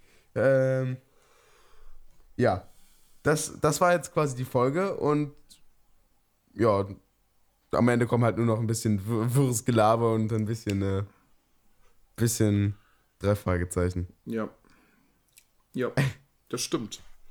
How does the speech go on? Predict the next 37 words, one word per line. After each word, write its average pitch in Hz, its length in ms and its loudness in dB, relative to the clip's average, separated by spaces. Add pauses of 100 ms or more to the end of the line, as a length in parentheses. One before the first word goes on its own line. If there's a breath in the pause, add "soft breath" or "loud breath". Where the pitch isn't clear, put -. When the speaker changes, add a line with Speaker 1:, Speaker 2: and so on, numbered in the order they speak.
(960 loud breath)
Speaker 2:
Hab 151 140 0
ich, 156 160 -4
wie 165 80 0
gesagt, 175 260 2
auch 170 60 2
nicht, 160 160 -2
ja, 151 280 4
wie 143 80 -4
gesagt, 147 300 -4
das 123 160 -6
war 139 100 -2
so 135 120 -4
aus 120 160 -8
der 131 80 -6
Not 147 220 -10
rausgeboren, 95 600 -10
weil 117 280 -6
wer 110 240 -8
von 143 160 -8
beiden 131 200 -6
musste, 139 180 -12
Paul 147 220 -8
musste 101 280 -10
weg, 95 180 -12
ne? 156 180 -10 (1080 soft breath)
Speaker 1:
Äh, - 60 2 (560)
ja, 90 200 -6
was 98 120 -4
heißt 98 180 -6
musste 110 320 -2
weg? 104 180 0
Er 110 100 0
ging 104 220 0
halt 104 140 0
einfach 104 260 -2
weg. 104 360 -4
Ähm, 98 400 0